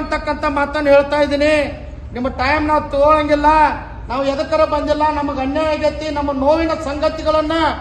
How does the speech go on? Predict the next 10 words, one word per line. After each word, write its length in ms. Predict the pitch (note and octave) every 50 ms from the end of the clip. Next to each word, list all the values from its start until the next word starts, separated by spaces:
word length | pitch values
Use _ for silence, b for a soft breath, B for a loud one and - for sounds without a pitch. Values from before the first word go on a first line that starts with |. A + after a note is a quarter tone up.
| - - - - - - - - - G#3+
ಹೇಳ್ಕೊಂಡು 380 | C4 D4 D4 C#4+ D#4 D#4+ D#4 D#4+
ಇಲ್ಲಿ 120 | D#4 D#4 D#4 D4
ಬಂದಿದ್ದೀವಿ. 520 | C#4+ C#4 D#4 D#4 D#4+ D#4 D#4 D#4 D#4+ D#4 D4+ C#4 - - - - - - - - - - - - - - - - - - - - - - - - - - - -
ಗೌರವಾನ್ವಿತರೇ, 800 | B3+ C#4 C#4+ D4 D4+ D#4 D4+ D4+ - - D#4 D#4 D#4 D#4+ E4 D#4+ D4+ - - - - - - - - - - - - - - - - - - - - - - - - -
ನಮ್ಮ 160 | A3+ C#4 D4 D#4 D4+ D4
ಮನವಿಯನ್ನು 460 | D4 D4 D#4 D#4+ D#4+ D#4+ D#4+ D#4+ D#4+ D#4+
ಸ್ವೀಕರಿಸಿ 580 | - D4+ D4+ D4+ D#4+ D#4+ D#4+ D#4+ - E4 E4+ E4+ D#4+ D4+ C#4 - - - - - - - - - - - - - - - - - - - - - - - - - - - - - - - - -
ಮುಂದಿನ 320 | A#3+ C#4+ C#4+ C#4 D#4+ D#4 D#4+ D#4
ದಿನಮಾನಗಳಲ್ಲಿ 580 | D4+ D4+ D#4 D#4 D#4+ E4 D#4+ D#4+ D#4+ D#4+ D#4+ D#4
ಹಿಂಗ 140 | D4 D4+ D4